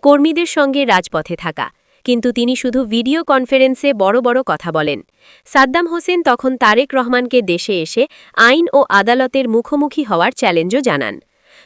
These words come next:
তবে জুলাই অভ্যুত্থানের পর রাজনৈতিক বাস্তবতা পুরোপুরি বদলে যায়।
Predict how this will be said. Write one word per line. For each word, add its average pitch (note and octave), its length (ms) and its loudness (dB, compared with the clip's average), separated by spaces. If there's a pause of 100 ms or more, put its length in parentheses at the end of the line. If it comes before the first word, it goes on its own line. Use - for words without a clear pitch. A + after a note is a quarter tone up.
তবে C#4 200 4
জুলাই D4 420 2
অভ্যুত্থানের D#4 600 -2
পর - 220 2 (320)
রাজনৈতিক B3+ 640 2
বাস্তবতা A3+ 640 0
পুরোপুরি D#4+ 520 -2
বদলে D#3+ 340 0
যায়। D#3 200 -2